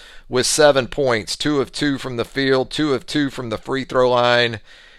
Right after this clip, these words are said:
He had two rebounds in just seven minutes of action. Quinterly, once again, a little bit of a roller coaster with J Q. You know, you kinda want that fast pass when you're dealing with J Q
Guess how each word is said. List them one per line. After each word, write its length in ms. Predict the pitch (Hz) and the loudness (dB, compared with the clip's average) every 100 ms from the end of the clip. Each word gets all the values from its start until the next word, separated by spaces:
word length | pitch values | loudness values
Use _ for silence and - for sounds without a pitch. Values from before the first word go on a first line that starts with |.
| _ _ | _ _
He 160 | 139 127 | 2 4
had 260 | 127 110 | 6 4
two 180 | - 180 | 0 -2
rebounds 680 | 147 160 156 131 123 117 107 | 0 0 4 6 6 4 0
in 100 | 113 | -4
just 220 | 117 - | -2 0
seven 320 | 135 131 123 | 2 2 2
minutes 340 | 123 123 120 - | 0 0 -2 -2
of 140 | 104 | 2
action. 460 | 110 120 120 127 110 | 6 6 4 0 -6
Quinterly, 580 | - 160 156 143 139 | -2 0 2 2 2
once 340 | 127 127 123 - | 2 0 0 -2
again, 560 | 92 127 139 139 135 | -4 0 4 4 2
a 60 | 123 - - - - | -4 -10 -20 -20 0
little 280 | 117 180 | 4 6
bit 160 | 175 185 | 6 6
of 100 | 190 | 6
a 60 | 185 | 6
roller 340 | 185 196 185 | 8 10 8
coaster 500 | - 160 151 - 143 | 6 6 6 2 -2
with 160 | 135 120 | 0 2
J 240 | 135 131 | 4 4
Q. 400 | - 127 117 80 - _ _ | 2 -2 -2 -4 -12 _ _
You 100 | 110 | -4
know, 320 | 110 120 131 - - - - | 0 0 -2 -10 -20 -20 -20
you 120 | - | -16
kinda 260 | - 147 175 | 0 4 4
want 220 | 170 165 | 4 4
that 180 | 147 135 | 4 4
fast 420 | - 151 156 - | 2 4 4 2
pass 520 | - - - - - - - - - - | -2 -4 -6 -8 -8 -10 -20 -20 -20 -20
when 140 | - 110 | -12 -8
you're 100 | 113 | 0
dealing 320 | 127 123 117 | 2 4 2
with 120 | 110 | 0
J 200 | 123 117 | 0 0
Q 360 | 98 113 95 | 0 -2 -2